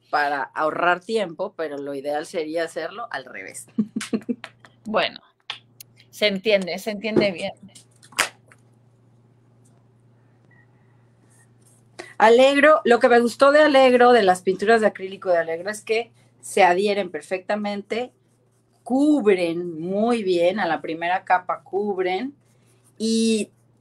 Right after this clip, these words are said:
Speaker 1: las puedes aplicar en cualquier superficie. En este caso, la paja, miren qué bonito pinta.
Speaker 2: Sí, sí,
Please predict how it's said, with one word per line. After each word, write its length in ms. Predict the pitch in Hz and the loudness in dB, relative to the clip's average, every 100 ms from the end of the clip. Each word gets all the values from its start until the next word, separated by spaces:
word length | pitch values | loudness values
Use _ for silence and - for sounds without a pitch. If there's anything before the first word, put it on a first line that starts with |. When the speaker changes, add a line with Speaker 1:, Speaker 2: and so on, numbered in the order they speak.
| - | -2
Speaker 1:
las 220 | 202 214 | 0 2
puedes 220 | - 269 | 2 0
aplicar 340 | 269 208 190 233 | 0 -4 -2 -2
en 80 | 277 | -2
cualquier 300 | - 220 220 | -4 -4 -4
superficie. 600 | 262 202 196 277 - 185 | -6 -10 -8 -6 -2 0
En 120 | 170 | 0
este 280 | 202 254 254 | 0 0 2
caso, 320 | 233 226 240 | 2 2 0
la 200 | 185 - | 0 -2
paja, 440 | 196 233 - 196 | -2 -2 -2 -6
miren 320 | 175 190 233 | -6 -8 -12
qué 180 | 233 226 | -8 -8
bonito 500 | 220 226 208 - 208 | -6 -6 -8 -10 -14
pinta. 340 | - 202 214 185 196 185 | -12 -6 -2 0 0 -2
Speaker 2:
Sí, 220 | - | -6
sí, 60 | 202 | -12